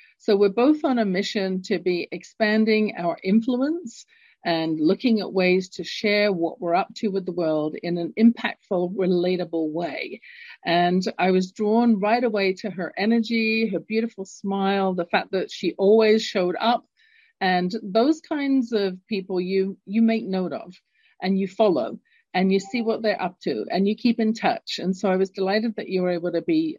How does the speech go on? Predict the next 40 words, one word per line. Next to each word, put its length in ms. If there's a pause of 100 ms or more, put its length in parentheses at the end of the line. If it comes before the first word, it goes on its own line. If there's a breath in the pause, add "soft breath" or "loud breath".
um, 460
on 160
the 80
show 280
today. 480 (420 loud breath)
Talk 200
about 340
your 160
resilience. 680
So 320 (100)
if 160
you 140
wanna 340 (380)
sort 200
of 80
sum 380
it 160
up 340 (500)
for 200
the 120
listeners, 760
when 140
it 160
comes 280
to 100
being 460
a 140
resilient 880 (480)
mother, 680 (220)
I 80
mean, 400 (140)
a 100
lot 160
of 120
the 180
listeners 520
are 220
mothers, 540
some 320
are 320